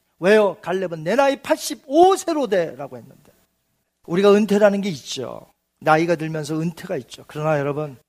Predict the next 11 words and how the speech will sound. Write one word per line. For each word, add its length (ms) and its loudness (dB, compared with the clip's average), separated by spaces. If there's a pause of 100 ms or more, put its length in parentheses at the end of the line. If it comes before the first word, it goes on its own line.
(340)
교회의 280 2
어떤 280 0
직무는 680 0 (100)
은퇴를 680 -2
했어도 600 -12 (420)
다른 320 0
인들은 540 -2 (400)
죽도록 520 -2
하는 180 -6
거예요. 100 -12
죽도록. 680 -18